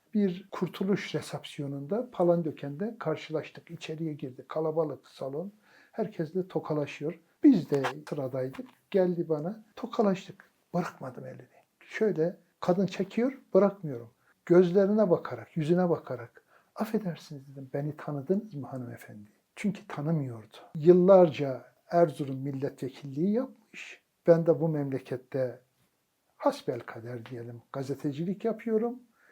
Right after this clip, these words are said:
Bir güne bir gün bir araya gelmemişiz. Bir güne bir gün arayıp da, "Arkadaş, ben Erzurum'un şu sorunu, şu sıkıntısını giderdim. Lütfen yazar mısınız?"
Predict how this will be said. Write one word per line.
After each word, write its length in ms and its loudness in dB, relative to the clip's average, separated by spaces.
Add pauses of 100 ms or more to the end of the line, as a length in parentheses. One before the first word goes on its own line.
(380)
Bir 160 8
güne 360 4
bir 120 2
gün 240 -2
bir 140 6
araya 340 8
gelmemişiz. 760 -2 (120)
Bir 180 8
güne 380 6
bir 200 8
gün 460 0 (280)
arayıp 480 12
da, 80 12
"Arkadaş, 600 8 (100)
ben 500 8 (220)
Erzurum'un 580 10
şu 280 8
sorunu, 800 6
şu 220 2
sıkıntısını 760 -4
giderdim. 800 8 (300)
Lütfen 440 6
yazar 360 8
mısınız?" 600 2